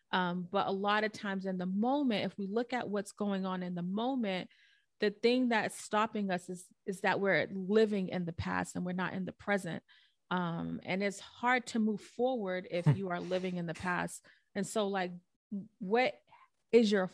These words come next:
Speaker 1: fault is different from your responsibility,
Speaker 2: Mm.
Speaker 1: right? Um, Sean Marshall, who was on here,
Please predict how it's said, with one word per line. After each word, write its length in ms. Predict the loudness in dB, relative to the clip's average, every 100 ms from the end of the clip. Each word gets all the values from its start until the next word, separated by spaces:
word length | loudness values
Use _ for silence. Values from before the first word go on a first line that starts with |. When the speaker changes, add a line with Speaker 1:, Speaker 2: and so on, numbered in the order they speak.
| -4
Speaker 1:
fault 320 | 0 2 2
is 200 | -2 -2
different 420 | -2 -2 -4 -8
from 140 | -6 -2
your 120 | -2
responsibility, 1000 | -2 -4 -2 -2 -2 -2 0 0 -2 -6 -6 -4
Speaker 2:
Mm. 140 | -4 -6 _ 0
Speaker 1:
right? 320 | 2 2 0 -4
Um, 180 | -2 -2
Sean 300 | 0 2 2
Marshall, 380 | 4 2 2 0
who 100 | 2
was 180 | 0
on 180 | 0 0
here, 320 | 0 0 -4